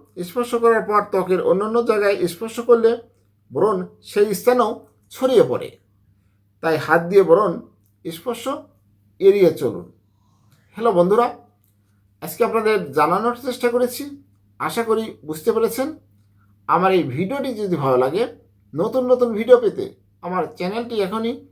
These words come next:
সাবস্ক্রাইব করে রাখুন, লাইক, কমেন্ট,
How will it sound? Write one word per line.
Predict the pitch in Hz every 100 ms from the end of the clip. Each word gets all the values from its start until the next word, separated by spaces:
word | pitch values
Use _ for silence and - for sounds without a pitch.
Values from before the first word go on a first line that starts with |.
| _ _ _ _ _
সাবস্ক্রাইব | - 208 180 - - 208 214 -
করে | 156 117
রাখুন, | - 98 - _ _ _ _ 147
লাইক, | 151 165 233 - _ -
কমেন্ট, | 170 196 247